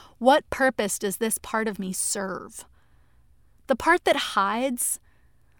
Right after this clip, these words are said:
the part that judges, the part that people pleases, the part that works itself to the bone,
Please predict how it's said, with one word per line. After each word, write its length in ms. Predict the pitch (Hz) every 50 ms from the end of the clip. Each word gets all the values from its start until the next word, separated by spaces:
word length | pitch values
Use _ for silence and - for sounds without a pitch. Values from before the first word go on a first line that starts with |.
| _ _ -
the 80 | 262 233
part 280 | - 285 285 285 - -
that 180 | 294 - 240
judges, 720 | - - 269 254 247 196 202 220 - 214 - - - - - _ _ _ _ _ _ _ _ _ _ _ _ _ _ _ _ _ _ -
the 80 | 254
part 320 | - - 311 294 285 - -
that 120 | 277 254 - _ _ _ _ _
people 320 | - - 320 - - 285 190
pleases, 560 | - - - 185 190 - - - - - -
the 100 | - 208
part 440 | - - - 294 294 311 254 - -
that 160 | 269 - -
works 400 | 214 226 277 311 311 - - 320
itself 360 | 294 - - 302 277 269 -
to 100 | - 294
the 100 | 247 262
bone, 640 | 214 208 - 247 247 262 254 240 214 202 196 214